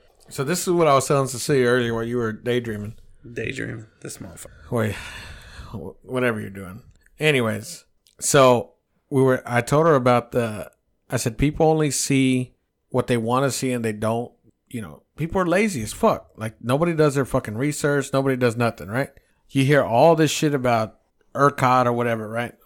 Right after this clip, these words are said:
Speaker 1: <coughs> Coronavirus.
Speaker 2: <laughs> You fucking beat me to it.
Speaker 1: Uh, yeah, there we go. Excuse me. Yeah,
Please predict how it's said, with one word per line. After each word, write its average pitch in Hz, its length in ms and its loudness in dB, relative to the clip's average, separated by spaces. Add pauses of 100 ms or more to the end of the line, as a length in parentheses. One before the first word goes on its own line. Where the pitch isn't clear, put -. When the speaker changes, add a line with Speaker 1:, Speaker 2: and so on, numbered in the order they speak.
(120)
Speaker 1:
<coughs> - 200 -10 (720)
Coronavirus. 233 760 -10 (340)
Speaker 2:
<laughs> 208 600 4 (720)
You - 160 -6
fucking - 440 0
beat 92 160 -2
me 101 140 -10
to 101 180 -6
it. 101 240 -8
Speaker 1:
Uh, 151 400 0 (180)
yeah, 107 220 -2
there 110 140 -4
we 101 80 -6
go. 92 180 -12 (760)
Excuse 139 340 -2
me. 110 280 -4 (400)
Yeah, 107 260 -6